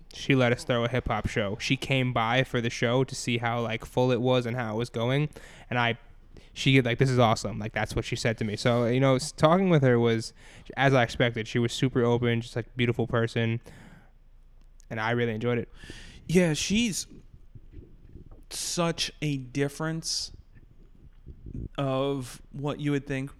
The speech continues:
Speaker 2: from the metal crowd.
Speaker 1: Yeah.
Speaker 2: From, uh, and it's not just metal, death metal.
Speaker 1: She doesn't seem like she'd listen to death metal. Like, let's just put it that way. She really doesn't. She's just way too bubbly.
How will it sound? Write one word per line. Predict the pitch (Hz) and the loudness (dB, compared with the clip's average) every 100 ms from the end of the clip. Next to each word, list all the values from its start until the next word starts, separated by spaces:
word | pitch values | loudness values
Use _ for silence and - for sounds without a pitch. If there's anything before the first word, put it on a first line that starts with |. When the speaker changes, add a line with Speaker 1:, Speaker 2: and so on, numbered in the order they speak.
| - | -12
Speaker 2:
from | 127 123 | -8 -6
the | 123 | -6
metal | 123 117 117 | -4 -4 -6
crowd. | - - - - - - - - - | -8 -8 -8 -12 -8 -8 -8 -12 -4
Speaker 1:
Yeah. | 143 139 139 | 6 8 10
Speaker 2:
From, | - 190 | 8 2
uh, | 196 | 6
and | 208 | 8
it's | 214 240 | 8 4
not | 247 240 | 2 2
just | 254 233 | 0 4
metal, | 269 226 151 160 180 - - - - - - | 6 8 6 0 -12 -14 -16 -18 -18 -14 6
death | 190 147 | 6 6
metal. | 147 147 110 - - | 2 0 -2 -8 -16
Speaker 1:
She | - - 175 | -6 4 8
doesn't | 220 175 139 | 10 8 6
seem | - - 139 135 | 4 6 8 8
like | 131 - | 4 2
she'd | 135 117 | 0 0
listen | 110 117 135 - 117 | -2 0 0 0 -4
to | 117 | -6
death | 117 107 110 | -6 -6 -6
metal. | 120 107 104 104 | -4 -4 -4 -6
Like, | 104 110 - | -6 -6 2
let's | 135 | 4
just | - 143 | 10 12
put | - 131 | 12 12
it | 113 - | 8 4
that | 123 110 | 2 2
way. | 110 123 | -2 2
She | 151 | 4
really | 147 175 185 135 | 10 12 10 8
doesn't. | 143 151 123 110 127 | 6 4 2 -2 2
She's | 160 156 | 6 8
just | 147 160 | 8 8
way | 151 131 139 151 | 6 6 6 6
too | - 170 | 6 4
bubbly. | 135 120 - 120 131 82 - | 4 -2 -2 -2 -2 -8 -12